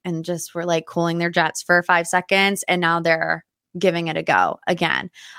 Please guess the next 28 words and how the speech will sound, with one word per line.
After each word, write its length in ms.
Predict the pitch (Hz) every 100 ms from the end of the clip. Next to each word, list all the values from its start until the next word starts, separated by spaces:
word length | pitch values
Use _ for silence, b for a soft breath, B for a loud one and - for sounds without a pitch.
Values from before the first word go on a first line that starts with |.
| -
Um, 240 | 202 185
but 180 | 190 233 220
this 300 | 269 359 392
is 120 | 302
how 100 | 277
you 180 | 262 226
get 160 | -
people 280 | 214 208 190
to 100 | 175
stop 260 | - 180 -
speculating. 960 | - 175 170 170 180 131 - - - -
A 60 | 220
simple 300 | 220 247 247
picture. 460 | 247 240 - 175 180
She 160 | -
didn't 240 | 233 285 247
come 160 | 233
out 140 | 202 180
and 100 | 180
say, 240 | 185 180
n-, 240 | 185 190 -
you 120 | 190
know, 220 | 180 160 - B B _
"We 480 | 185 185 247 247 233
are 160 | 226 226
not 240 | 214 202
broken 360 | 214 202 208 202
up," 380 | 196 185 190